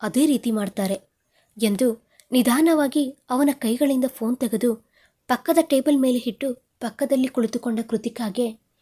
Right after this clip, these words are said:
ಗಾಳಿಗೆ ಹಾರಾಡುತ್ತಿರುವ ಅವನ ಕೂದಲನ್ನು ನೋಡಿ ತುಂಟ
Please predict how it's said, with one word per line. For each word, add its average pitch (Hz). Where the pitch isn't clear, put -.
ಗಾಳಿಗೆ 269
ಹಾರಾಡುತ್ತಿರುವ 247
ಅವನ 277
ಕೂದಲನ್ನು 302
ನೋಡಿ 269
ತುಂಟ 262